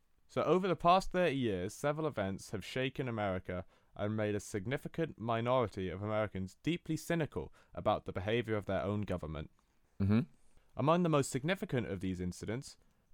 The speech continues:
Speaker 1: that took place at, what? Among the most significant of these is the incident that took place at the Branch Davidiana,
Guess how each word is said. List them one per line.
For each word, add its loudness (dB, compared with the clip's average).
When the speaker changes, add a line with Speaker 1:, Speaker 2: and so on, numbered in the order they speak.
Speaker 1:
that -4
took -4
place 2
at, 0
what? -2
Among 0
the 0
most 2
significant -2
of -8
these -2
is 2
the 4
incident -2
that 2
took -6
place 0
at -4
the -6
Branch 2
Davidiana, 0